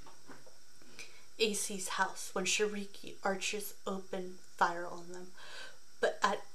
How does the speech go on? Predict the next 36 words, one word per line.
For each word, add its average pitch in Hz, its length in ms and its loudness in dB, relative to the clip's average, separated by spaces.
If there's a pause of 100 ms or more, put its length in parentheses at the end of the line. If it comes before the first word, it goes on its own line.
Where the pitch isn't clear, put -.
(120)
A 214 120 2
C's, 226 520 0 (100)
Ralph 202 440 6
reveals 196 440 2
she - 220 0
knows 190 360 0
the 220 60 0
spell 185 440 0
to 208 140 0
free 214 320 4
Alina's 196 600 0
family 180 360 2
from 185 380 -2
the 185 120 -2 (520)
enchanted 196 560 2
painting 185 420 -4
that 180 180 0 (420)
A 214 100 6
C 196 340 -2
placed - 680 0
them 180 160 0
in 185 300 -4 (140)
for 202 160 2
their 190 140 2
protection, 190 760 -2
and 190 120 -4
when 185 160 -2
several 220 400 6
citizens 196 600 -2
arrive 190 420 4 (380)
and 202 140 0
offer 214 320 8
their 202 160 2
service 180 440 2
to 202 120 -2
Alina 196 360 0